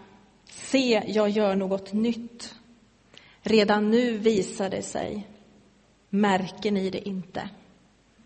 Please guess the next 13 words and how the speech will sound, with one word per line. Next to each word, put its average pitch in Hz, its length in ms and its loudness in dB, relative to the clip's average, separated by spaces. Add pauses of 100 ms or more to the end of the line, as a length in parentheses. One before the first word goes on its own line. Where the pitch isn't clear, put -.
(1800)
Och 190 120 0
vi 220 60 6
märker 226 520 6
det 247 140 4
i 233 40 4
skapelsen 202 1040 0
i 202 100 0
naturen 196 600 -2
nu 180 180 -2
när 180 80 -4
vi 180 100 -2
tittar 185 580 -2 (240)
närmare. 202 880 2